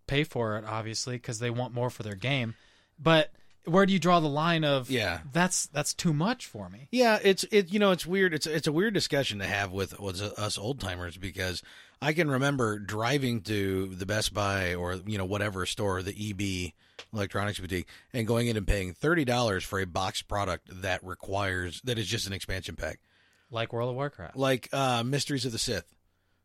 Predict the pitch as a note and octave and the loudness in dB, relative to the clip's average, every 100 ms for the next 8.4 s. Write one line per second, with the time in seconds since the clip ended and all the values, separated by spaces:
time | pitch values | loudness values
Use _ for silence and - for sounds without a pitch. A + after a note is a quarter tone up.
0 | _ C3 D3+ - F#3 D3 D3+ C#3+ D3+ D3+ | _ 2 2 4 2 2 2 4 6 6
1 | D3+ C3 B2+ B2 A#2+ A2 A#2 A2 A2 - | 4 0 0 2 0 0 -2 -2 -2 2
2 | C#3 C#3 - B2+ A#2+ - A#2 G#2+ G#2 G2+ | 2 2 0 -2 -4 -4 -2 0 0 -2
3 | - - _ _ G2+ G2 F#2 F#2 F#2 F2 | -6 -20 _ _ -4 -2 0 0 0 0
4 | A#2 A#2 G#2 G2 D2+ - - _ - G#2+ | 2 2 0 -2 -4 -10 -20 _ -6 -2
5 | F#2+ E2+ G#2 G#2+ A#2+ G2 G2 G#2 F2+ F#2+ | -2 -2 -4 -4 -4 -4 -4 -6 -4 -2
6 | F#2 F2+ E2+ - F#2 F2+ F2+ G2 A2+ G2+ | -2 -2 -4 -6 -6 -6 -4 -4 -2 -2
7 | F#2+ G#2 G#2+ F2+ G#2 F#2+ G2+ F#2+ F#2+ - | -4 -4 -4 -2 -4 -2 -4 -4 -4 -8
8 | F#2+ C#3 A2+ | -6 -4 -4